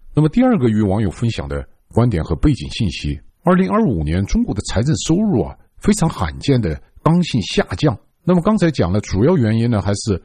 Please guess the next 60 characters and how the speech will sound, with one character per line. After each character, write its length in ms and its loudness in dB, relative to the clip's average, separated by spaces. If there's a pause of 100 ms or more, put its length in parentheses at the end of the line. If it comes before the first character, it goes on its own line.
非 260 0
税 220 0
收 200 0
入 160 0
的 80 -4
下 220 -2
降。 200 -4 (240)
那 120 4
么 60 4 (100)
是 100 0
不 60 0
是 160 0
税 340 0
收 320 0 (100)
很 220 -2
正 220 2
常 240 -4
呢？ 120 0 (300)
就 140 0
G 120 0
D 80 -2
P 160 0
百 140 -2
分 80 0
之 100 0
五、 300 0 (300)
百 100 2
分 40 2
之 100 0
五 160 0
点 120 0
二， 260 0 (260)
那 100 2
么 80 4
税 300 0
收 280 0 (300)
就 140 0
踢 360 -2
开 200 0
这 120 -2
些 140 0
什 220 -4
么 120 0 (140)
收 140 2
费、 300 0
罚 340 -2
款、 280 -2 (280)
土 260 2
地 320 0 (220)
收 180 2
入， 400 2 (240)
那 80 4
么 160 4 (240)
真 160 6
金 220 2
白 160 -2
银 240 4
的 100 4
税 380 0
收 340 0